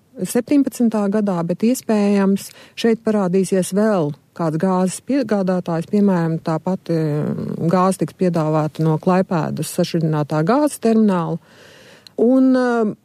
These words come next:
Latvijas gāzes daļa, tirgus daļa, viņa saruks. Var parādīties jauni konkurenti. Tas atkal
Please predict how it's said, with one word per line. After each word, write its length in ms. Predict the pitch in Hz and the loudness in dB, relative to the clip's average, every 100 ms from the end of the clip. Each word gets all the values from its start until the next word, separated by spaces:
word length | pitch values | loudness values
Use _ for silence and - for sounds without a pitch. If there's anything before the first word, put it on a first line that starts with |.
| _ - | _ -2
Latvijas 500 | 226 277 247 220 196 | -2 0 2 2 2
gāzes 720 | 220 254 285 262 190 - - - | 0 2 2 0 -2 -10 -20 -4
daļa, 420 | 175 196 185 143 147 | -2 0 0 -2 -6
tirgus 400 | - 185 156 143 | 0 0 0 -6
daļa, 320 | 151 - - - _ _ _ - | -8 -10 -10 -14 _ _ _ 0
viņa 200 | 226 233 | 2 2
saruks. 720 | - 214 170 139 - - - _ _ | 0 -2 -2 -4 -12 -20 -20 _ _
Var 140 | 190 196 | -4 -2
parādīties 760 | 233 226 196 196 190 175 - | -2 0 0 0 0 -2 -2
jauni 600 | 202 202 220 202 196 190 - _ | -2 0 2 2 2 0 -4 _
konkurenti. 1040 | 202 208 202 175 147 - - - 180 185 - _ - | 0 2 2 -2 -4 -6 -8 -8 -8 -10 -14 _ -2
Tas 220 | 226 - - | -2 -2 -2
atkal 540 | 254 - - 180 175 | -2 0 -2 0 0